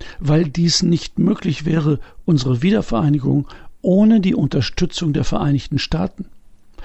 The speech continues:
So wird, yeah, die Geschichte weitergebaut.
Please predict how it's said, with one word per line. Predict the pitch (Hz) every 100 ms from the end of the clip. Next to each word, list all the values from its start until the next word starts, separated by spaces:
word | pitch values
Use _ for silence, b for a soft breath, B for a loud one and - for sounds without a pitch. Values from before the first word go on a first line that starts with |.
| B B
So | - 180 156
wird, | 180 196 151
yeah, | 127 127 165 185 147 - B B -
die | 143
Geschichte | 160 - - - - 185 127
weitergebaut. | 180 220 202 196 - - -